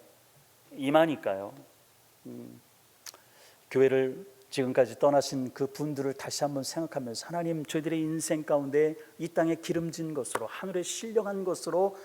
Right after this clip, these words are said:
하나님, 저희들의 길을 인도해 달라고, 발걸음을 축복해 달라고 축복 기도하는 자리에 제가 서 있게 되는 것을 또한 발견해 봅니다.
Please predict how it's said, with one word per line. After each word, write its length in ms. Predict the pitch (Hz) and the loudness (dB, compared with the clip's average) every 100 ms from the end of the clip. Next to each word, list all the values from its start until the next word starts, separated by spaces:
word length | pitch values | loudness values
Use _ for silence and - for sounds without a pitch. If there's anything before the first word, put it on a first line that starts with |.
| - | -14
하나님, 360 | - 214 196 175 | -4 -2 -2 0
저희들의 340 | 180 180 185 | 2 4 4
길을 460 | 185 175 170 156 - | 4 2 2 0 -2
인도해 400 | 226 220 220 208 | -2 0 -2 -2
달라고, 520 | 202 131 107 117 107 - - | -4 -2 -2 -2 -6 -10 -8
발걸음을 600 | - 170 220 196 196 190 | 2 4 6 4 2 -4
축복해 460 | - 277 - 269 240 | -2 -2 -2 -2 -2
달라고 680 | 233 139 104 123 127 226 - - _ _ _ _ _ _ _ | -2 -4 -4 0 -2 -2 -10 -20 _ _ _ _ _ _ _
축복 380 | - 247 254 247 | -4 2 0 0
기도하는 540 | 233 214 156 160 156 | 4 4 4 -2 -4
자리에 320 | - 127 135 | -6 0 0
제가 480 | 131 117 110 104 117 - - - | 0 0 2 0 -2 -14 -20 -8
서 260 | - - | -8 -6
있게 220 | 196 - | -10 -8
되는 260 | - 123 123 | -6 -6 -6
것을 340 | 120 - 101 117 143 _ _ _ | -8 -10 -12 -18 -20 _ _ _
또한 220 | 101 98 101 | -16 -16 -12
발견해 480 | - 101 113 123 131 - | -10 -8 -8 -10 -12 -14
봅니다. 460 | - 127 - - | -16 -16 -20 -20